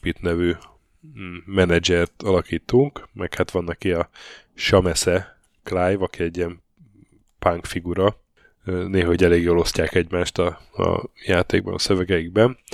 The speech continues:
Szóval a Cecil Pitt, ö, a cirkusz bizniszből érkezik a <laughs> rock bizniszbe, ötvenezer fonttal, és megpróbálja azt megfialtatni. A játékidő az egy év,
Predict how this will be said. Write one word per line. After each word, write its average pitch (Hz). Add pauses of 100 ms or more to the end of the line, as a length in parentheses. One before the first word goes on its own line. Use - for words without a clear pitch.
(340)
Szóval 107
a 107
Cecil -
Pitt, -
ö, 98 (220)
a 90 (540)
cirkusz -
bizniszből 87
érkezik 87
a 147 (100)
<laughs> -
rock 92
bizniszbe, 90 (960)
ötvenezer 85
fonttal, 107 (800)
és 82
megpróbálja 80
azt -
megfialtatni. 90 (600)
A 98
játékidő 92
az 85
egy 87
év, 95